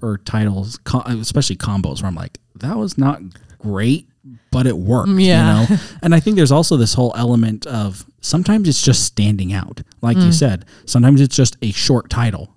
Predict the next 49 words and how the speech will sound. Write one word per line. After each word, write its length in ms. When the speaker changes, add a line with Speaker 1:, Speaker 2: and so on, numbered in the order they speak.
Speaker 1:
like, 220
one 360
word 340
or 160
two 220
words. 420
And 100
it's 120
like, 260
"Oh, 300
I'm 120
really 180
curious 340
about 180
that," 160
just 200
because 380
all 180
the 140
other 200
titles 400
on 100
YouTube 420
are 100
usually 400
five 200
or 40
ten 220
words, 300
you 80
know, 120
like, 120
Speaker 2:
Yeah. 140
Speaker 1:
it 60
just, 220
like, 200
it 160
just 260
gets 160
people's 300
attention 400
in 60
different 340
ways. 680
And 160
so, 160
like, 300
you 60
s-, 40